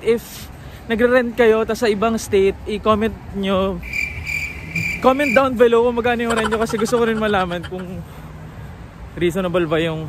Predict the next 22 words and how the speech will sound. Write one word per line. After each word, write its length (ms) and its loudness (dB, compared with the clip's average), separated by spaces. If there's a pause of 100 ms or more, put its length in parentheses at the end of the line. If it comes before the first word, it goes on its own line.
price 480 -4 (800)
ng 140 -6 (100)
rent 240 -4
namin 340 -4
or 220 -6
hindi. 400 -12 (240)
Kasi 240 -6
wala 240 0
akong 240 -6
idea. 400 -8 (640)
Pero 160 4
sabi 320 0
rin 160 2
ng 80 0
mga 320 2
kilala 240 4
ko, 160 2
okay 160 2
na 100 0
daw 140 0
yun 240 -4
kasi 320 -2